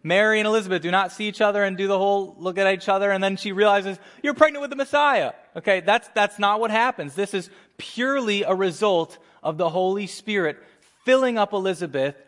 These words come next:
and then from that filling up, leading to the proclamation of the Messiah, Jesus Christ.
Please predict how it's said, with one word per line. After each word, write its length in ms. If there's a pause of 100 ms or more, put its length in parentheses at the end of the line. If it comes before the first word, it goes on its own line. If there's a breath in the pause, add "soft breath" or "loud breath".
(220 soft breath)
and 160
then 120
from 400
that 260
filling 320
up, 340
leading 360
to 80
the 100
proclamation 920
of 100
the 80
Messiah, 560 (120)
Jesus 360
Christ. 500